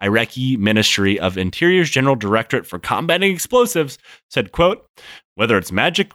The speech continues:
or scientific, all I care about is that it detects bombs."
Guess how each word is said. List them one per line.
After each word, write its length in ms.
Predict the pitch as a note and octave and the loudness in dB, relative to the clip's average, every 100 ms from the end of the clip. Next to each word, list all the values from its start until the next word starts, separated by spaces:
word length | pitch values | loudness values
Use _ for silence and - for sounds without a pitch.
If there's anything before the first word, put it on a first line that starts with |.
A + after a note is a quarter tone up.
| - | -14
or 80 | |
scientific, 640 | - - - - D3 F#3 - _ _ _ | -4 -2 0 -2 0 0 -4 _ _ _
all 200 | - F3+ | -2 2
I 100 | F3+ | 2
care 280 | E3 - D3 | 0 0 0
about 240 | C#3 C3+ C#3 | 2 2 0
is 80 | |
that 160 | A#2+ A2+ | 0 2
it 160 | F#2+ E2+ | 2 0
detects 340 | C3 B2 - - | -2 -2 -4 -2
bombs." 540 | G2+ E2+ C#2+ F2 - | 0 0 -2 -8 -10